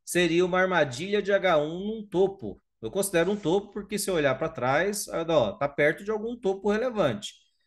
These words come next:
Essa, a falha justifica eu entrar vendido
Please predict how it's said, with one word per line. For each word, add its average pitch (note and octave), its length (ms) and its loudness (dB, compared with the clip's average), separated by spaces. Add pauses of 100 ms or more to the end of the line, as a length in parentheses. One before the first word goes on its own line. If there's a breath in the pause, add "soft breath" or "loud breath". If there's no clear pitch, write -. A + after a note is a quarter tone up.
(420)
Essa, C#3+ 260 2
a F3+ 220 2
falha D3 640 4
justifica G3 640 -4
eu F#3 100 0
entrar G3 360 2
vendido F3+ 460 -2